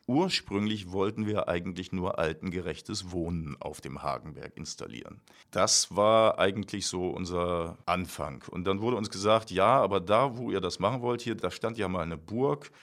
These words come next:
unweit davon. Wir wissen ja gar nicht, was da unter der Wiese alles ist. Ja, haben wir gesagt, dann müssen wir halt mal gucken, was da ist. Und da sagte dann die Stadtarchäologin, Frau Betty Arndt,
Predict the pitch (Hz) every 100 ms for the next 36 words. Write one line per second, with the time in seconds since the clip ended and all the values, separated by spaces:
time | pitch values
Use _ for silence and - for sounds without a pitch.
0 | - 113 110 104 104 - 107 107 107 107
1 | 107 - - 92 92 110 117 104 87 82
2 | 82 104 123 - - 95 - 101 98 -
3 | 90 87 85 78 90 95 - 80 82 -
4 | - - - _ - - 82 87 87 90
5 | 87 95 92 92 90 95 160 120 78 -
6 | 71 - - - - 85 85 - 85 85
7 | 92 - 95 85 85 85 - - - 95
8 | 101 104 98 95 95 95 90 90 87 -
9 | - 80 80 - 73 78 95 113